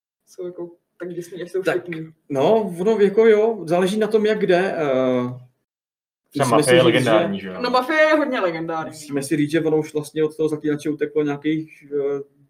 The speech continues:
Speaker 2: pomalu třináct let.
Speaker 1: Hmm.
Speaker 2: Jo, a já si myslím, že teďka už to dělají jako jinak. Já vlastně dělám dubbingy už taky asi devět let možná,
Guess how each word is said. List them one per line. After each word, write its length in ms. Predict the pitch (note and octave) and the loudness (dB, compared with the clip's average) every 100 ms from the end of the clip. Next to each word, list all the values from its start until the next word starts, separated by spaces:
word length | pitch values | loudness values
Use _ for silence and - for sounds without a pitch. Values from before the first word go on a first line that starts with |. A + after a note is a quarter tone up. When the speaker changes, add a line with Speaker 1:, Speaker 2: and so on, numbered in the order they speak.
| _ _ _ | _ _ _
Speaker 2:
pomalu 320 | C3+ C3+ D3 | -6 -4 -4
třináct 440 | - C#3+ D3+ - | -4 -8 -8 -8
let. 240 | C#3+ C3 F3+ _ _ _ _ A#3 | -4 -4 -6 _ _ _ _ -14
Speaker 1:
Hmm. 280 | A3 G#3 G3+ _ | -12 -14 -20 _
Speaker 2:
Jo, 200 | B2+ A#2+ C3 | 0 2 2
a 40 | |
já 180 | C3+ C3 | -2 -2
si 140 | B2+ | -4
myslím, 240 | D3 C#3+ C#3+ | -6 -4 -6
že 60 | |
teďka 180 | C#3+ D3 | -6 -4
už 100 | D3 | -6
to 60 | D3+ | -6
dělají 320 | C#3+ D3 D3+ - - | -4 -2 -4 -6 -16
jako 200 | C3 C3 | -16 -10
jinak. 260 | D3 D#3+ B2+ | -6 -6 -2
Já 80 | A#2+ | -2
vlastně 220 | D3 F3+ | -2 -4
dělám 220 | D3 E3+ | -2 0
dubbingy 340 | D#3 D3 D3+ E3 | 0 -2 -2 -2
už 100 | F3 | -4
taky 420 | - - E3 - | -8 -4 -4 -4
asi 380 | - - C#3 B2+ _ _ _ _ _ | -10 -14 -14 -14 _ _ _ _ _
devět 400 | A2+ A#2 C#3 - | -6 -4 -4 -6
let 140 | A#2+ A#2 | -8 -8
možná, 580 | C3 C3+ D3 D3 D#3 D#3 | -12 -10 -8 -8 -8 -14